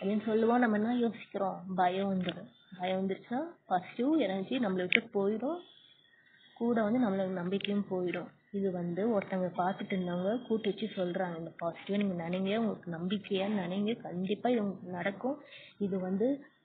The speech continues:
ஆ, இது ஒரு மந்திரம். இது நீங்க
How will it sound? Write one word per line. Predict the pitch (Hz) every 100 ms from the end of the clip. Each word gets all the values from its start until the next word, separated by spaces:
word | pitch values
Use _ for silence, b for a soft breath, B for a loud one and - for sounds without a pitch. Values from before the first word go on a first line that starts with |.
| _ _ _ _ _ - 196
ஆ, | 185 180 185
இது | 190 196
ஒரு | 190
மந்திரம். | 180 170 180 185 185 185 285 -
இது | 185 175
நீங்க | 175